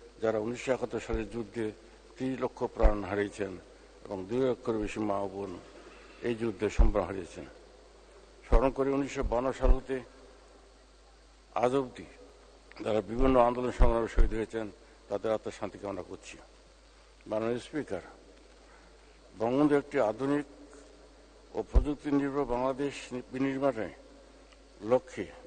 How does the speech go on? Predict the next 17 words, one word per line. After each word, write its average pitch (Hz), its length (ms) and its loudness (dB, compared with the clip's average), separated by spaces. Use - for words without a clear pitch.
বিজ্ঞান, 123 500 0
তথ্য, 117 400 -2
যোগাযোগ 117 460 0
প্রযুক্তির 117 460 -10
সর্বোচ্চ - 380 0
গুরুত্ব 104 360 -6
দিয়েছিলেন। 95 440 -8
সর্বপ্রথম 139 440 4
সময়ের 143 180 2
মধ্যে 131 380 0
তিনি 127 200 -4
আর্থ - 420 -8
রিসোর্স 139 680 -6
টেকনোলজি, 127 560 -4
স্যাটেলাইট 127 440 4
প্রোগ্রাম 127 300 6
বাস্তবায়ন, 117 560 0